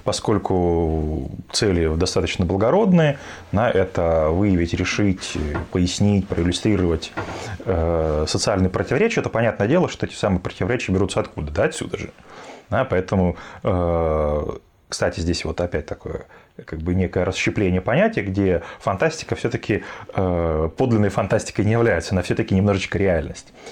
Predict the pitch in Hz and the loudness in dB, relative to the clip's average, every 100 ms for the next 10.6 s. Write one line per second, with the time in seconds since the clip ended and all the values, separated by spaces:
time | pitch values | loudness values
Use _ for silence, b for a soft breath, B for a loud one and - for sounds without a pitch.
0 | B B 95 95 104 101 95 98 113 90 | B B -2 2 4 4 2 0 0 0
1 | 101 87 90 113 - 233 185 95 90 - | 0 0 0 0 2 2 4 2 2 2
2 | 85 82 - B B B - 101 92 135 | 2 0 -6 B B B -6 -2 0 2
3 | 110 90 82 82 104 107 - - - 107 | 2 4 2 2 0 2 2 2 0 0
4 | 104 92 95 98 92 82 80 - 78 82 | 2 2 2 2 2 0 -2 -4 -6 -4
5 | 80 - - - - - - - 92 160 | -4 -4 -6 -8 -8 -6 -4 0 2 4
6 | 185 135 123 117 B B B 98 113 123 | 4 4 2 0 B B B -2 0 0
7 | - 95 101 - 87 80 76 76 76 82 | -2 -2 -2 0 0 0 -2 -4 -6 -8
8 | - 107 98 - 85 78 76 76 - 71 | -2 0 0 0 0 0 -2 -6 -8 -8
9 | 76 - 82 - - 90 90 95 101 101 | -8 -8 -8 -8 -8 -4 0 0 2 0
10 | 87 - 185 151 143 - | 0 2 2 4 2 -2